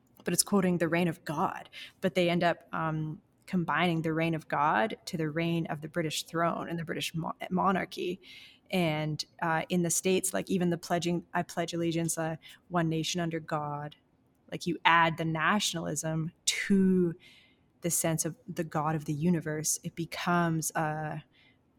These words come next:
quite a dangerous tool and machine for, like, colonization. <laughs> And, uh, so absolutely a national anthem,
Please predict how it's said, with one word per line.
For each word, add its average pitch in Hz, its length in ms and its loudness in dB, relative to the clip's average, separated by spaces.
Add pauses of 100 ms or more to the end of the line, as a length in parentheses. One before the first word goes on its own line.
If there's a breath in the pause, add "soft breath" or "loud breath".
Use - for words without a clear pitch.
quite 185 200 2
a 170 60 2
dangerous 170 560 2
tool 175 340 -2
and 165 160 -2
machine 170 480 2
for, 160 180 -2
like, 156 400 -4
colonization. 151 960 0
<laughs> 185 140 2
And, 160 520 0 (760 loud breath)
uh, 165 180 4
so - 160 0
absolutely 175 840 0
a - 40 -8
national 165 440 -2
anthem, 180 520 2